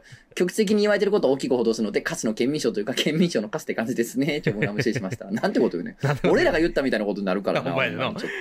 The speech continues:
Speaker 2: と。
Speaker 1: いや、これ、
Speaker 2: まあ、でもな、
Speaker 1: そうか。うん。
Speaker 2: あの、札幌行ったんや、俺。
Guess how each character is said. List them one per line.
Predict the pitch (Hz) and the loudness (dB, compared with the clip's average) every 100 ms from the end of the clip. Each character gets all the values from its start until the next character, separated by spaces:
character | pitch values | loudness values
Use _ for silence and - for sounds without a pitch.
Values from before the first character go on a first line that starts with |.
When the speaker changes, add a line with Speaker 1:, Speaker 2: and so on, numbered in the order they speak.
| - - 82 87 190 _ | -4 -2 -4 -8 -16 _
Speaker 2:
と。 | 131 | -8
Speaker 1:
い | 147 156 156 | -4 0 0
や、 | 135 | 2
こ | 135 | 0
れ、 | 147 | 2
Speaker 2:
ま | |
あ、 | 160 | 2
で | 151 | 2
も | 170 110 | 2 2
な、 | 101 107 107 | 2 2 2
Speaker 1:
そ | 123 | 2
う | 117 113 104 98 98 - - | 0 -2 -2 -4 -8 -2 4
か。 | |
う | |
ん。 | - | 6
Speaker 2:
あ | |
の、 | - 190 92 190 | 6 4 2 0
札 | - | 0
幌 | 349 349 | 2 2
行 | |
っ | |
た | - | 2
ん | |
や、 | 104 | -2
俺。 | 85 - | -6 -8